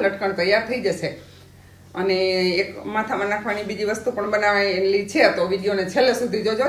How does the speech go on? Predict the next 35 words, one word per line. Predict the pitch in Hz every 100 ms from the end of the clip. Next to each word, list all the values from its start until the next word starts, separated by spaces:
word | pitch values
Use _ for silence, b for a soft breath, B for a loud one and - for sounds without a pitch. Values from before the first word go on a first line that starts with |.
| -
ચેનલ | 196 185 180
પર | 175
નવા | 180 175
હોય | 170 170
તો | 233
સબસ્ક્રાઇબ | 156 165 - 220 208 214
કરી | 220 240
લેજો | 247 415 - B B -
અને | 180
વીડિયોને | 190 208 208 196 - - - -
શેર, | 277 220 214
શેર, | - 196 196 -
શેર | 202 190 185
કરી | 185 190
દેજો. | 220 370 -
અને | 190 175
જે | 180 214
લોકો | 226 208 208 220 220 214 B B -
મારા | 208 214 202 208 214
ચેનલ | 202 196 190
સબસ્ક્રાઇબ | 190 196 - 202 190
કરી | 202 214 247
છે | 311 302
અને | 285 196
મારા | 185 185 180 180
વ્યુઅર્સ | 220 220 247 254 -
છે, | - 330 - - -
એ | 190
લોકોનો | 196 190 202 214
પણ | 226 226
દિલથી | 247 254 247
આભાર. | 269 - 294 285
અને | - 180 - _ _ - _ _ _ -
તો | 202
જો, | 190